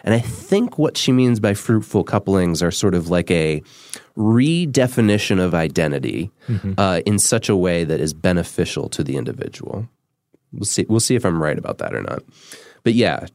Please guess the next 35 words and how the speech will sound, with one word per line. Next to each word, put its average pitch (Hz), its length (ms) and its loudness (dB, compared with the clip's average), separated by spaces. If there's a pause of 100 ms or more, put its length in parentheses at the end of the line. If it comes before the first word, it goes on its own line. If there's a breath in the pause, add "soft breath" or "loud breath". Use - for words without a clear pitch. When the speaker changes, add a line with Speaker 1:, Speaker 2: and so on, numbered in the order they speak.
(140)
Speaker 1:
we're 104 160 4
all 131 380 4
chimeras, 85 640 0
right? 76 280 0
And 87 140 -2
in 139 160 2
particular, 127 560 2
that's 90 180 -2
important 87 420 0
to 87 80 0
her, 98 280 2
and 76 160 -2
this 95 160 -2
is 90 80 -2
where 85 320 0 (320 loud breath)
the, 90 160 2
it's 90 140 0
not, 123 180 0
uh, 92 80 2
cyber 156 400 2
feminism 101 680 0
or 78 60 0
cyborg 95 560 2
feminism 82 460 2
is 73 100 0
not 98 220 2
her 110 160 0
term, 101 340 2
but 73 100 -2
it - 80 -4
comes 98 300 0
out 95 180 0
of 87 160 0
this 80 160 -4
paper. 87 520 -2